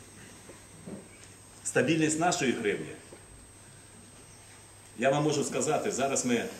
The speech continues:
випадково, що називається, ну, вже не випадково, місяця три-чотири займаємося, е, підприємствами,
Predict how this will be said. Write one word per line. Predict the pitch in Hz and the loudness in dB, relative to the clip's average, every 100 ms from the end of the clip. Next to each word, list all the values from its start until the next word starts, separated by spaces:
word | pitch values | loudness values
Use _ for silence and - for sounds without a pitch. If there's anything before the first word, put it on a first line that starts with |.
| - - | -14 -2
випадково, | 139 165 - 156 131 - - | 0 2 0 2 2 2 -2
що | 107 | -4
називається, | 104 113 120 - - 101 80 - - - - - - - | -2 -2 0 0 0 -2 -4 -6 -16 -20 -20 -20 -20 -10
ну, | 127 104 104 | -4 -4 -4
вже | 113 | -2
не | 107 | 0
випадково, | 101 - 101 - 135 90 90 | 0 -2 -2 0 0 0 -2
місяця | 107 - 117 | -4 -2 -2
три-чотири | - 123 123 117 127 135 | -2 -2 -4 -4 -2 -2
займаємося, | 104 110 120 117 110 - 98 - - - - - - - - - - | 0 0 0 0 -2 -2 -4 -6 -14 -20 -20 -20 -20 -20 -20 -20 -12
е, | 90 90 87 - | -6 -6 -6 -6
підприємствами, | 120 113 127 156 - 104 87 | -4 -2 0 0 -2 -4 -4